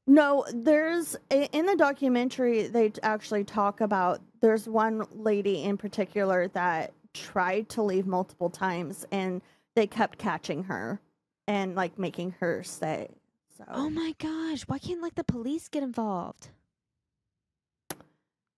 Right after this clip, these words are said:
Speaker 1: I am not a thousand percent sure.
Speaker 2: I wonder if it's because it's r-, with religion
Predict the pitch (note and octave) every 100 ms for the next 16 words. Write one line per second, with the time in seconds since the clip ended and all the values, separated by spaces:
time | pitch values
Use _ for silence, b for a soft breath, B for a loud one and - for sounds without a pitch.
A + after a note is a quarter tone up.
0 | _ _ _ _ _ G#3+ A3 G#3+ G#3 G#3
1 | G#3 G#3 G#3 G3+ G#3 G3+ - G3 F#3+ F3
2 | E3+ - F#3+ - - - - - - -
3 | - G3+ - F#3+ A#3+ C#4+ - B3 A3 F#3
4 | E3+ - D#3+ - - F3 F3+ F3 - F3
5 | E3 D#3+ - D#3 C#3+ D3+